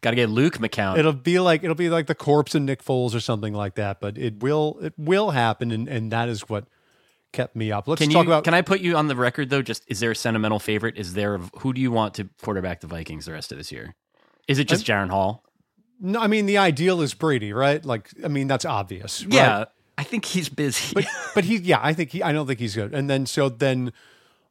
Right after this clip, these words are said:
Speaker 2: I, I mean, I think the best alternative after that is, like, Kyler
Speaker 1: Kate.
Speaker 2: Murray if they force Arizona to pay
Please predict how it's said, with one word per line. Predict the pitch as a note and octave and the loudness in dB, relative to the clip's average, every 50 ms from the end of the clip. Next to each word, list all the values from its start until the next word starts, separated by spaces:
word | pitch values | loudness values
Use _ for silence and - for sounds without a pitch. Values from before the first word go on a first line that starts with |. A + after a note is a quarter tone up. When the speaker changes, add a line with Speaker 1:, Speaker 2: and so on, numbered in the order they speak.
| _ - | _ -2
Speaker 2:
I, | D3+ D3 F3 - | -2 -2 -2 -2
I | G#3 D#3 | -2 0
mean, | D3 D3+ D3 | 2 2 2
I | D#3+ D3 | 2 0
think | A#2 - - G3 F3+ | -2 -2 -2 -4 -2
the | - B2 | -4 -4
best | G#2 D3 D3 C#3+ - | 0 0 0 0 0
alternative | C#3+ A2+ - - - C#3 C3+ C3 B2+ A#2 A2+ | -2 -2 -2 -2 -4 -2 -2 0 0 -2 -2
after | B2 A2 A2+ A#2 - - C#3+ C3 | 0 0 0 0 0 -2 -2 0
that | C3 C#3 C#3 C#3 C#3 - _ _ _ _ _ _ _ _ _ _ _ _ _ _ _ _ _ _ _ _ _ - | 2 4 4 4 2 0 _ _ _ _ _ _ _ _ _ _ _ _ _ _ _ _ _ _ _ _ _ -4
is, | F3 D3+ B2+ - - - | -2 -2 -2 -4 -4 0
like, | C#3+ C3+ A#2+ G#2+ _ _ _ _ _ _ - | 0 0 0 -2 _ _ _ _ _ _ -14
Kyler | - - - C#3+ C#3 D3+ D#3+ D#3+ C#3+ | -10 -4 -2 0 0 2 2 2 2
Speaker 1:
Kate. | B2 | 2
Speaker 2:
Murray | A2+ A#2+ C3+ C#3+ D3+ D#3 D#3+ F3 E3 | 0 0 0 2 2 2 0 0 -2
if | B2+ - - | -4 -2 0
they | C3 A#2+ | -2 -2
force | A2+ - - - B2+ A#2 B2 C3 - - | -2 -4 -6 -4 -2 0 0 -2 -2 -2
Arizona | F3+ C#3+ B2+ C3 A#2 G2+ A2+ A2 A#2 B2 B2+ B2 | -2 -2 0 0 0 0 -2 -2 -2 -2 -4 -4
to | - A#2+ | -6 -10
pay | - - - A#2+ A2+ A2+ A2+ A2+ A#2 - | -12 -10 -6 -4 -2 0 0 0 -2 -4